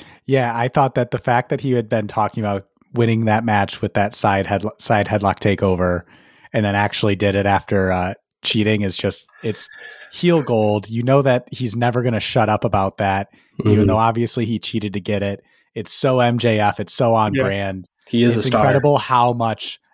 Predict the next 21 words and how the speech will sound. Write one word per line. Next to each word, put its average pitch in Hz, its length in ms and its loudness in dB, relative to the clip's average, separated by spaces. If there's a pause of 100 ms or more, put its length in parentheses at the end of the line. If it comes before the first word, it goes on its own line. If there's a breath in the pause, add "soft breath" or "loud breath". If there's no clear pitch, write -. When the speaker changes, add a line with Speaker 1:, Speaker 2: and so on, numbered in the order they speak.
Speaker 1:
M 117 200 -6
J 110 200 -4
F 107 180 -2 (140)
understands 104 640 -6
his 98 100 -6
own 98 180 -4
character 101 500 0
and 95 100 0
understands 95 580 -2
how 98 120 0
to 95 80 -4
tell 98 200 0
a - 20 4
Speaker 3:
Yep. 95 80 2
Speaker 1:
story 92 300 2
perfectly. 90 600 -2 (240)
Speaker 2:
Oh, 110 140 6
yeah. 104 260 4 (1300 loud breath)
Speaker 3:
Yeah, 160 180 6
I, 160 340 4 (100)
I 160 320 2